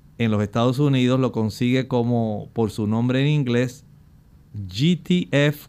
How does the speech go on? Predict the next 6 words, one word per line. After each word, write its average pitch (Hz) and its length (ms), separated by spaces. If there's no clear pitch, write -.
chromium. 147 640
Cromo 175 560
G 147 220
T 151 300
F, 151 360
Glucose 151 840